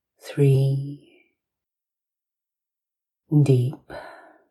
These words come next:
breaths in which you can just let go of any unwanted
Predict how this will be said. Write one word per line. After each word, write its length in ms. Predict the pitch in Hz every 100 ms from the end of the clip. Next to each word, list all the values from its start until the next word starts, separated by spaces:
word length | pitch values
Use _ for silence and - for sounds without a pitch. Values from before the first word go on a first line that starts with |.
| _ _ _ _ _ _ _ _ _ _ _ _ _
breaths 840 | 139 123 117 - _ _ - - _ _ _ _ _ _ _ _ _ _ _ _ _ _ _ _ _ _
in 240 | - 160 156
which 360 | 160 156 -
you 80 | 156
can 380 | 151 - 143 139
just 920 | - 208 202 190 - - _ _ - _ _ -
let 500 | 202 220 214 - - -
go 520 | 139 127 127 127 131 - _ _ _ _ _ _ _ _ -
of 260 | - 135 - -
any 640 | 165 143 135 135 139 143 _ _ _ _ _ _ _ _ _ _ _ _ _ _ _ _ -
unwanted 1000 | 185 175 160 139 135 127 - 139 127